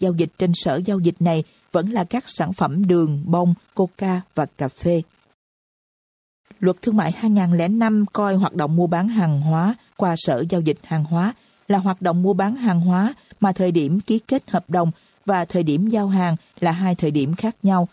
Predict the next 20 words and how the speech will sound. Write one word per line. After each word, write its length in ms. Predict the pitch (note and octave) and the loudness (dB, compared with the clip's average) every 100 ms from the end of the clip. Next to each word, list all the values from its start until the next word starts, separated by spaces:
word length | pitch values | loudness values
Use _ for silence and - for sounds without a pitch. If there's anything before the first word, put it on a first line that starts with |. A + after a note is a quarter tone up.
| _ _ - | _ _ -4
và 100 | F#3+ | -2
cơ 180 | A3 G#3+ | -2 0
chế 220 | A3+ A#3+ | 0 0
để 140 | A3+ F#3+ | 0 0
hỗ 220 | E3 F#3 | 0 0
trợ 220 | - D3 | 0 -2
cho 180 | D#3+ F#3 | 0 0
việc 200 | E3+ D#3+ - | 0 -2 -2
giao 140 | F3+ | -4
kết 300 | E3+ G#3 B3+ - _ F3+ | -2 -2 -2 -4 _ -4
và 100 | D#3+ | -2
thực 260 | E3 - | -4 -4
hiện 220 | E3 D3 | -2 -2
các 260 | D3 G#3+ - | -2 -6 -4
hợp 200 | D#3+ - | -6 -2
đồng 260 | E3+ D3+ D3+ | -2 0 0
này. 240 | D#3+ D3+ - _ _ | 0 -2 -6 _ _
Xem 240 | - F3 D#3 | -6 -4 -2
khoản 260 | C3+ D#3+ | -2 0
một, 200 | F#3+ C#3 | 2 0